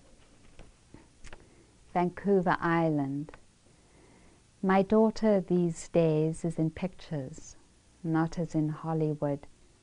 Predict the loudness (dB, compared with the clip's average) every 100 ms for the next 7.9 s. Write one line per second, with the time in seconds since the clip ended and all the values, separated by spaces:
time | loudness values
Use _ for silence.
0 | _ -6 -4 -2 -2 0 -2 0 -2 -2
1 | -4 0 0 -2 -8 -18 -6 -4 -4 -6
2 | -6 -4 0 2 2 0 -4 -8 -6 -4
3 | -4 -4 -6 -6 -4 -4 -6 -10 -10 -14
4 | _ _ _ _ _ _ _ _ -10 -8
5 | -4 -2 -2 -2 -2 0 2 -2 0 0
6 | 0 -2 -2 -2 -8 -8 -2 -2 -2 -8
7 | -8 -2 2 2 2 0 0 -2 -6